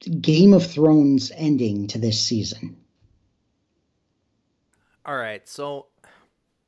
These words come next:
Speaker 2: one, one, one last final thought here. Just,
Speaker 1: I,
Speaker 2: just
Speaker 1: I would have been happier with Bran the Broken, uh, coming to get Baby Grogu. <laughs>
Speaker 2: Well,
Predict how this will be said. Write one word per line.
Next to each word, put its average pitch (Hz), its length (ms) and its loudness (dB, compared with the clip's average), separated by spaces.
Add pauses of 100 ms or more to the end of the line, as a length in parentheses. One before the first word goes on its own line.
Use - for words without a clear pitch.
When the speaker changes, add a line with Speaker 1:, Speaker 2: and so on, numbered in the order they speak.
(1160)
Speaker 2:
one, 180 300 -12
one, 190 380 -10
one 196 300 -10
last 165 440 -8 (420)
final 120 300 -8
thought 95 360 -14
here. - 320 -20 (600)
Just, - 340 -14
Speaker 1:
I, 180 120 0
Speaker 2:
just 254 120 -4
Speaker 1:
I 202 60 0
would 254 160 2
have 254 60 2
been 240 160 4
happier 220 520 0
with 160 200 2
Bran 165 420 0
the 147 60 0
Broken, 131 720 -4 (540)
uh, 139 260 -6 (100)
coming 151 320 2
to 127 100 -6
get 127 340 0
Baby 127 300 0
Grogu. 117 500 -2 (320)
<laughs> 190 80 -16 (3500)
Speaker 2:
Well, 139 400 -8